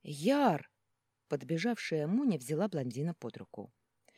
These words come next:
«Мы уже заждались. Но почему ты всегда опаздываешь?» «Нина Васильевна, это я его пригласила. С Лукой познакомиться. Не сердитесь, Найджел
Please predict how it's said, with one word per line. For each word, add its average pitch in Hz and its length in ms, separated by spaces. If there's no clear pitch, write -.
«Мы 285 280
уже 254 180
заждались. 240 760
Но 165 160
почему 233 440
ты 254 120
всегда 151 340
опаздываешь?» 143 880
«Нина 302 220
Васильевна, 151 640
это 170 200
я 294 160
его 151 180
пригласила. 135 800
С - 180
Лукой 302 380
познакомиться. 143 920
Не 339 160
сердитесь, 220 720
Найджел 233 560